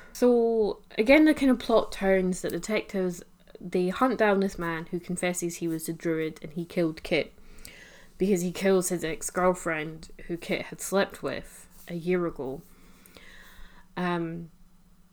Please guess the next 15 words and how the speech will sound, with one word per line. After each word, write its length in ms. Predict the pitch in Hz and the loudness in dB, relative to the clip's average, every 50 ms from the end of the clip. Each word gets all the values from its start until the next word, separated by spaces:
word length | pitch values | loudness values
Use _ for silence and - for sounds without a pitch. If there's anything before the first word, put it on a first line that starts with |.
| _ _ - - - | _ _ -20 -12 -6
and 160 | - 185 180 | -4 -4 -2
she 580 | 175 - - 202 214 208 202 196 185 - - - - - 170 | -2 -2 0 2 2 4 4 4 2 2 0 -6 -12 -8 -2
does 220 | - 202 196 165 170 | 0 0 2 2 2
not 220 | 190 180 - - | 2 0 0 -2
fit 200 | - 180 - - | -4 -4 -4 -2
the 120 | 175 165 | -2 -2
M 200 | 143 165 165 170 | 0 0 0 2
O. 200 | 185 202 202 196 | 4 6 6 4
She's 240 | 196 - - 175 165 | 4 0 -4 -6 -6
killed 260 | - - 160 147 147 | -8 -8 -6 -6 -4
outside 560 | - - - - - - - 220 220 226 226 220 | -4 -4 -6 -6 -4 0 2 4 6 6 4 4
of 100 | 214 202 | 2 -2
the 100 | 202 185 | -2 0
building. 800 | 180 190 185 185 185 180 190 180 180 180 180 175 180 180 180 - - - - _ _ _ - - _ - | 2 4 4 4 4 2 2 0 2 0 0 0 0 -2 -2 -4 -8 -20 -20 _ _ _ -20 -20 _ -20
He 500 | - - 185 180 175 170 170 165 160 - | -12 -6 -4 -2 -2 0 -2 -4 -4 -8